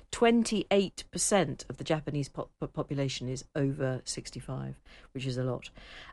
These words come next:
Um, but this is an email from Kate actually referring to, I think it was a comment I made, uh,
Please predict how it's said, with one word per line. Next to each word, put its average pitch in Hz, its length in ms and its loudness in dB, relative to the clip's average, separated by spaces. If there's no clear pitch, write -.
Um, 156 340 8
but - 180 4
this - 340 2
is 165 180 4
an 156 80 2
email 151 220 4
from 147 160 -4
Kate 156 320 0
actually 156 320 2
referring 147 680 2
to, 147 500 2
I - 40 -2
think 190 220 0
it - 20 -10
was 110 100 -8
a 131 40 -8
comment 135 260 -2
I 135 120 0
made, 123 300 0
uh, 95 120 0